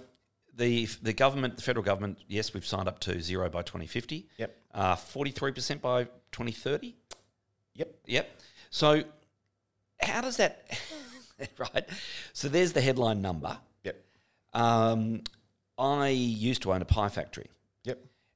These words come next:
Speaker 1: And, um, we employed, you know, let's say fifteen people, um, and,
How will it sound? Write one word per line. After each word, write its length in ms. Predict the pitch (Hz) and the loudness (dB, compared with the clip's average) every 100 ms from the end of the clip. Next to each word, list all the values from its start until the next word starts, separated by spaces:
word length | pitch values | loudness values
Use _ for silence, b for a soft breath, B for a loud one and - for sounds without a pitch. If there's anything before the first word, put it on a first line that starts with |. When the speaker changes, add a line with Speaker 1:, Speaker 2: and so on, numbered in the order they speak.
| - | -4
Speaker 1:
And, 560 | 107 104 104 104 98 - - | 0 2 2 0 -2 -6 -6
um, 360 | 95 92 95 95 | -4 -2 -2 -2
we 140 | 95 | -2
employed, 420 | 82 - 87 82 | -4 -4 -4 -4
you 80 | 78 | -6
know, 200 | 69 104 - | -6 -8 -8
let's 160 | 90 | -6
say 280 | - 82 76 - _ | -4 -4 -6 -12 _
fifteen 340 | - - 73 | -12 -10 -8
people, 380 | 69 127 147 - _ _ _ _ _ | -6 -6 -6 -10 _ _ _ _ _
um, 340 | - 85 87 - | -6 -4 -4 -8
and, 420 | 95 85 85 82 | -6 -6 -6 -8